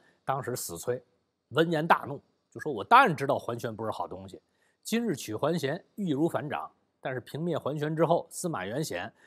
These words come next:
又会想方设法除掉我们。”于是呢，呃，当年的四月十五日，刘牢之就派他儿子刘敬轩呢，前往桓玄处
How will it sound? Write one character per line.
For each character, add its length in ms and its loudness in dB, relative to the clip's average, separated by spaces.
又 100 0
会 140 -4
想 180 -6
方 160 -4
设 160 -2
法 140 -6
除 160 -10
掉 100 -2
我 220 -6
们。” 100 -8
于 100 -6
是 180 2
呢， 160 -4
呃， 220 -8
当 260 -4
年 120 -6
的 80 -8
四 240 -4
月 140 -4
十 160 -6
五 160 -6
日， 180 -8
刘 160 -8
牢 160 -2
之 120 -8
就 120 -8
派 200 -4
他 60 -8
儿 160 -6
子 60 -10
刘 120 -8
敬 160 -10
轩 220 -8
呢， 80 -10
前 240 -8
往 200 -8
桓 180 -8
玄 180 -8
处 160 -10